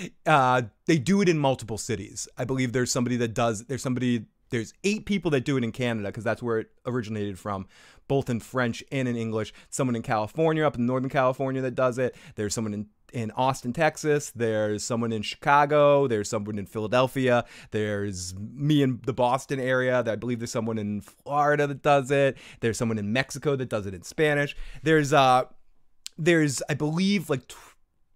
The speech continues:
fifteen to twenty of us around the country that, around the North America, North, North America, South America that, uh, that do it.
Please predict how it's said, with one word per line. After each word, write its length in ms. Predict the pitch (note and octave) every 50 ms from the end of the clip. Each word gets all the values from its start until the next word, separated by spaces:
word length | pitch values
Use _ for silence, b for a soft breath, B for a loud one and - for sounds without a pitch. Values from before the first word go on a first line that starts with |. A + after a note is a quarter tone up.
| _
fifteen 420 | _ - G3+ - - - F#3+ F#3 E3+
to 60 | D#3
twenty 360 | D3 - - D#3 D3 C#3 C#3 B2
of 120 | A2 F#2+
us 220 | G#2+ G2+ - -
around 340 | G2+ G#2+ A2 A2 G#2+ G#2+ G#2+
the 300 | A2 G#2+ G#2+ G#2+ A2 A2 -
country 460 | - B2+ A2+ G#2 - A2 G#2 G2+ G2
that, 280 | G2 G2+ G2 - - - _ -
around 260 | B2+ B2 A#2 A2+ A2+
the 280 | A2+ A2 G#2+ G#2+ A2 G2+ - _ _ -
North 300 | A#2 B2+ C3+ C3+ B2+ -
America, 540 | A#2 A2+ A#2+ A2 G#2 G#2 - - F#2 F2 B B B B B B
North, 260 | B2 B2+ A#2+ A#2 -
North 240 | C3+ C3+ C3 B2+ -
America, 240 | B2 B2 B2 - A#2
South 220 | - - A2+ G#2
America 380 | G#2+ G2+ G2+ G2+ G2 - G2 F#2+
that, 240 | F#2+ G2+ G2 F#2+ G2
uh, 340 | G2 F#2+ F#2+ F#2 F#2+ F#2 F#2+ - _ _
that 240 | - G#2+ G2+ G2 E2+
do 180 | A2 G#2 G2
it. 100 | F2+ F2+